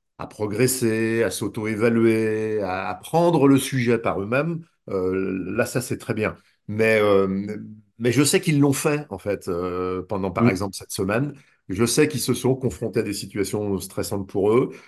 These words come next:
Speaker 1: qu'ils se sont auto-évalués,
Speaker 2: Mm, mm, mm.
Speaker 1: euh, qu'ils ont compris, euh, leurs points forts, leurs points faibles, et cetera. Et, et pour moi, je trouve, euh, c'est, c'est déjà largement suffisant.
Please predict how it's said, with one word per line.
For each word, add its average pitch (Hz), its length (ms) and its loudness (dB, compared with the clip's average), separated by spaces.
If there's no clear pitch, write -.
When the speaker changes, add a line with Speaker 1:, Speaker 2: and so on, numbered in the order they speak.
Speaker 1:
qu'ils - 140 -12
se - 80 -6
sont 107 120 -4
auto-évalués, 117 800 2
Speaker 2:
Mm, - 120 -10
mm, 98 80 -6
mm. 104 40 -4
Speaker 1:
euh, 107 180 0
qu'ils 98 240 -8
ont 104 80 -4
compris, 143 520 2
euh, 107 360 4
leurs 107 160 2
points 113 180 -2
forts, 113 280 0
leurs 104 180 -8
points 104 160 -8
faibles, 95 300 -8
et 95 60 -6
cetera. 117 720 -2
Et, - 280 -14
et 113 140 -6
pour 120 180 0
moi, 135 160 2
je 120 80 0
trouve, 123 340 0
euh, 95 300 -2
c'est, 95 180 -10
c'est 107 140 -6
déjà 104 260 -2
largement 120 460 0
suffisant. 101 540 -8